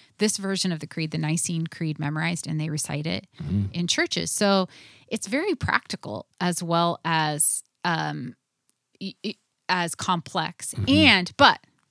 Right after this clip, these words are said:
Speaker 1: three twenty-five is really important because prior to that, y-, it's mostly church leaders getting together. And three twenty-five, um, what the students are reading about t-,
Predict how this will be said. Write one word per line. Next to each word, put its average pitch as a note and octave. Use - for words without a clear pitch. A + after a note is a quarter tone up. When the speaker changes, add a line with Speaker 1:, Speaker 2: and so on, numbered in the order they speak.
Speaker 1:
three C4
twenty-five A#3
is E3+
really F3+
important G#3
because D#3+
prior B3
to G3+
that, D3+
y-, G#3
it's G3
mostly G3+
church -
leaders G3
getting E3
together. D#3+
And C#3+
three A#3+
twenty-five, F#3
um, E3+
what G3
the F3+
students C4+
are G#3
reading F#3
about E3
t-, -